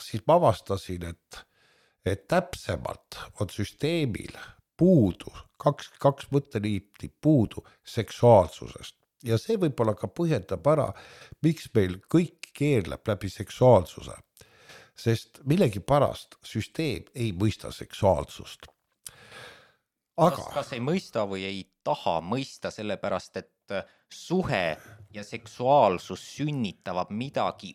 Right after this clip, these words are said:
Speaker 2: uut, aga uus sunnib
Speaker 1: Ta kardab, jah,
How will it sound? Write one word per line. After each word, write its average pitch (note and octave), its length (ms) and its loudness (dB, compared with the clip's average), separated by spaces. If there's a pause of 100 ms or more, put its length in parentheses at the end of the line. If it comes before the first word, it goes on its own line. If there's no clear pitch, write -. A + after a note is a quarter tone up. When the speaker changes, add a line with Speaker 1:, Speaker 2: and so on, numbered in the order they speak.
Speaker 2:
uut, - 600 -4 (500)
aga G#2+ 260 -2
uus C3+ 400 -2 (120)
sunnib A#2+ 680 -4 (840)
Speaker 1:
Ta A#2 100 -6
kardab, G#2+ 440 -2
jah, G#2+ 180 0